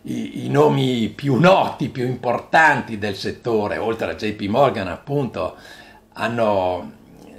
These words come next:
impegnato cinque miliardi di dollari ciascuno a Bank of America, Citigroup e Wells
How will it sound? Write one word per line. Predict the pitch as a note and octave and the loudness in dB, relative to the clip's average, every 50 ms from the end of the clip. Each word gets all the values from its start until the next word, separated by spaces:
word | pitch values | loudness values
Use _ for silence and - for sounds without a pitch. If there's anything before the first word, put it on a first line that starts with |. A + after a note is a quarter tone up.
| - - | -20 -14
impegnato | - - C3 - - A#2 B2 C#3 D3+ D#3+ D#3+ D3 - - A2+ G2+ - - | -8 -6 -6 -6 -4 -4 -4 0 2 4 4 4 2 0 -4 -6 -6 -6
cinque | - - - B3 A#3+ A#3+ A#3 A3 G3+ - - D#3+ C#3+ | -4 0 2 4 4 6 6 4 4 4 2 0 0
miliardi | C3+ B2+ A#2+ A#2+ A#2+ B2+ C#3 D3 D3+ C#3+ C#3 - G#2 G2 G#2+ G2 F2 | 0 -2 -4 -4 0 4 6 6 8 8 6 4 2 -2 -6 -8 -6
di | F#2+ G#2+ G#2+ | -4 -4 -2
dollari | G#2+ C3+ C#3 D3 C#3+ B2+ A2 G#2+ G#2 G2 - | 0 2 2 4 4 2 0 -2 -4 -6 -6
ciascuno | - - - - - - E3+ F#3+ G#3+ G#3+ G#3 G3 D3 B2 | -4 -4 -4 -4 -2 2 4 6 6 6 6 4 4 2
a | G#2+ | 2
Bank | G#2 C3+ C#3+ D3 C3+ B2+ - | 4 4 4 4 4 2 -2
of | B2+ A2+ A#2 | -4 -2 0
America, | D#3 F#3+ G#3 F#3+ E3 D#3+ D#3 E3 E3+ E3+ - - F#3 F3+ | 2 2 2 2 2 0 0 0 -2 -2 -2 -2 -2 -2
Citigroup | - - - C3+ A2 - - G3+ E3 C#3+ C#3+ B2+ G#2+ G#2+ G#2 G#2 - _ - A2+ A2+ - - | -4 -4 -4 -6 -4 -2 -2 -2 0 0 0 0 0 -2 -4 -6 -10 _ -8 -8 -8 -8 -8
e | - A2+ G#2+ G#2 G2+ | -4 -2 0 0 0
Wells | G2+ F#2+ G2 G2+ A2 G2+ F#2+ - - - - | 0 0 0 0 0 0 -2 -4 -10 -18 -20